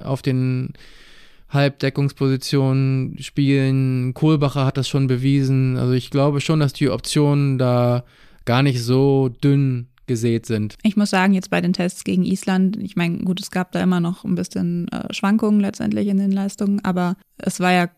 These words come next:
Speaker 2: wie eine Befreiung, Deutschland mal mit einem richtigen Spielmacher spielen zu sehen. Das war ja die letzten Jahre, zog sich ja durch als das Thema, dass dem, dass den
Speaker 1: Mhm.
Speaker 2: Deutschen so ein richtig guter Regisseur, der das auch gelernt hat,
Speaker 1: Mhm.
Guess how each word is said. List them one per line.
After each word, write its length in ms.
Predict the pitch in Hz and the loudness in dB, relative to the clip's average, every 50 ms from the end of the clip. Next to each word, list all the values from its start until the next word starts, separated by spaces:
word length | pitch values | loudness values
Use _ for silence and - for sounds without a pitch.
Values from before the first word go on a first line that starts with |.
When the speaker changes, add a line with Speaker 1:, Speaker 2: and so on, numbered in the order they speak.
| _ | _
Speaker 2:
wie 140 | - 190 175 | -2 0 2
eine 140 | 190 190 185 | 2 2 2
Befreiung, 500 | 170 175 180 - - 185 185 190 196 185 | 0 -2 -4 -4 -2 0 2 4 4 2
Deutschland 320 | 175 175 175 - 196 190 | 2 0 -2 -2 -2 -2
mal 120 | 185 175 175 | 0 2 2
mit 180 | 175 - - | 0 0 0
einem 80 | 185 170 | -2 -2
richtigen 340 | 175 180 - - 175 175 190 | -2 -4 -4 -4 -4 -4 -4
Spielmacher 540 | - - 196 190 180 - 180 - 180 165 190 | -4 -2 0 0 0 0 -2 -4 -6 -8 -8
spielen 260 | - - 180 170 180 | -6 -4 -4 -4 -2
zu 160 | - - 175 | -4 -4 -4
sehen. 220 | 165 - - 175 | -4 -2 -2 -2
Das 140 | 165 180 - | -2 -4 -4
war 180 | 170 175 175 170 | -4 -2 -2 0
ja 0 | |
die 160 | 170 175 170 | -2 -2 -2
letzten 300 | 190 180 - - - 180 | -4 -4 -6 -4 -4 -2
Jahre, 300 | 175 175 170 175 175 175 | -2 -2 -2 -4 -6 -6
zog 220 | - - 196 190 | -6 -6 -6 -4
sich 140 | - 185 185 | -4 -4 -4
ja 100 | - 190 | -2 -2
durch 300 | 180 185 180 175 175 - | -2 -2 -4 -4 -4 -6
als 280 | - 196 - - - - | -6 -8 -8 -12 -12 -8
das 220 | - 202 196 - - | -6 -6 -6 -6 -4
Thema, 340 | - - 190 185 180 175 180 | -2 0 0 2 2 0 -2
dass 200 | 175 185 196 - | -2 -4 -6 -8
dem, 480 | - 196 180 180 - - 196 202 196 | -6 -4 -4 -4 -2 -2 -2 -2 -2
dass 140 | 190 - 120 | 0 0 0
den 120 | 117 - 180 | 2 2 2
Speaker 1:
Mhm. 40 | |
Speaker 2:
Deutschen 300 | - 180 - - - 185 | 2 0 0 -2 -2 -2
so 80 | 180 196 | 0 0
ein 80 | 175 175 | -2 -2
richtig 420 | 180 190 - 185 185 - - - - - - _ - - _ _ - | -2 -4 -4 -6 -6 -8 -12 -18 -18 -20 -20 _ -20 -20 _ _ -2
guter 420 | 202 208 196 202 190 175 175 - - | 0 0 2 2 0 0 -2 -4 -4
Regisseur, 680 | 180 180 190 196 - 185 185 - - 208 202 202 190 180 | 0 0 2 2 2 0 -2 -2 0 2 2 2 2 2
der 100 | 180 175 | 0 0
das 160 | 185 180 - | -2 -2 -2
auch 160 | - 180 - | -4 -4 -2
gelernt 420 | - 185 180 180 180 202 214 - | 0 0 2 4 4 4 2 2
hat, 220 | - 185 175 - - | 0 -4 -8 -6 -6
Speaker 1:
Mhm. 380 | 113 110 110 113 117 127 139 | -4 -4 -2 -2 -4 -4 -6